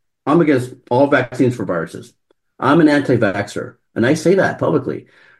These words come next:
My children had to, you know, live with a dad who was a physician who was an anti-vaxxer.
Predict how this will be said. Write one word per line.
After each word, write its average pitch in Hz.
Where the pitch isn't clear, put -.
My 165
children 196
had 165
to, 135
you 156
know, 131
live 214
with 156
a 123
dad 185
who 135
was 139
a 120
physician 185
who 139
was 139
an 143
anti-vaxxer. 156